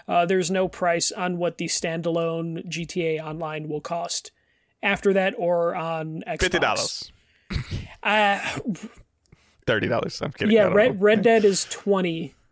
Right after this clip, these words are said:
Speaker 1: Red Dead
Speaker 2: Yeah.
Speaker 1: Online is twenty, so I'm, I'm guessing it'll be twenty, uh, thirty,
Speaker 2: You know how many
Speaker 1: maybe?
Speaker 2: people are gonna have, have, are going to have purchased this three times?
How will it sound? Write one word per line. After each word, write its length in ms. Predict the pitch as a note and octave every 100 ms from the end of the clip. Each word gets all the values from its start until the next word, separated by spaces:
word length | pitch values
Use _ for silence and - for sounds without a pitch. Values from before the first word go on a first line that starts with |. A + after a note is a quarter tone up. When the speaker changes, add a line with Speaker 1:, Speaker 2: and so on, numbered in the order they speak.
| -
Speaker 1:
Red 140 | F#3
Dead 120 | F#3+
Speaker 2:
Yeah. 100 | G3
Speaker 1:
Online 500 | F3+ F3+ E3+ D#3+ D#3+
is 120 | D#3+ -
twenty, 260 | F3 E3
so 140 | D#3+ E3+
I'm, 120 | E3
I'm 140 | F#3
guessing 320 | F3+ F3+ -
it'll 100 | -
be 180 | D3+ D#3 -
twenty, 580 | - E3 E3 D#3+ D#3+ - _ _ _ - - - -
uh, 300 | F#3+ D#3+ D#3+
thirty, 380 | - - F3+ F3
Speaker 2:
You 120 | D3+
know 60 | A3+
how 80 | B3
many 140 | A#3+
Speaker 1:
maybe? 160 | E3+ C#3
Speaker 2:
people 160 | D3
are 100 | B2+
gonna 180 | A2 A2
have, 240 | G#2+ A2 -
have, 500 | G#2+ A2+ - A2+ G2+
are 120 | G#2
going 180 | G2+ G#2
to 100 | G#2+
have 120 | G#2+ G2
purchased 420 | G#2+ G2+ A2 -
this 200 | G2+ -
three 240 | - G2
times? 520 | - - F2+ F#2+ -